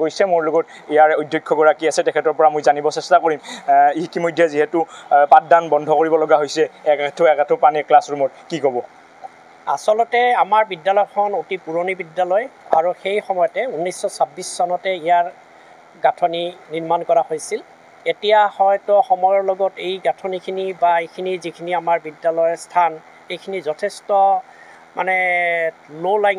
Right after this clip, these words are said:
Speaker 2: এৰিয়াত পৰিছে, তলত পৰিছে। আৰু যিটো পানীৰ লেভেল, ইয়াতে পানী প্ৰতি বছৰে, এইবাৰ নহয়, যোৱাবাৰ বা তাৰ আগৰ বছৰো পানীয়ে, পানীৰ সময়খিনিত মানে ইয়াত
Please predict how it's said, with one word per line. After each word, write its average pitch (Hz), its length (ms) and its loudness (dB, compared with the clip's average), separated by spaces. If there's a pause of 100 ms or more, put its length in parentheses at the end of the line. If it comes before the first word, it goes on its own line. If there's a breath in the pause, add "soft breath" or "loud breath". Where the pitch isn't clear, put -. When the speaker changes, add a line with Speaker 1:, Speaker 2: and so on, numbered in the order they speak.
Speaker 2:
এৰিয়াত 165 300 -4
পৰিছে, 156 260 -6 (160)
তলত 190 320 -2
পৰিছে। 160 360 -6 (500 soft breath)
আৰু 175 200 0
যিটো 180 200 -8 (120)
পানীৰ 214 300 0
লেভেল, 190 320 -2 (160)
ইয়াতে 185 240 -2 (100)
পানী 180 220 -6 (680)
প্ৰতি 202 320 -4
বছৰে, 180 280 0 (100)
এইবাৰ 208 240 0 (100)
নহয়, 190 300 -4
যোৱাবাৰ 180 400 4 (100)
বা 170 80 2 (100)
তাৰ 170 200 2
আগৰ 170 280 -2
বছৰো 175 280 0 (160)
পানীয়ে, 180 460 -2 (300)
পানীৰ 170 360 -2
সময়খিনিত 170 540 -4 (200)
মানে 165 240 -4 (760)
ইয়াত 165 140 0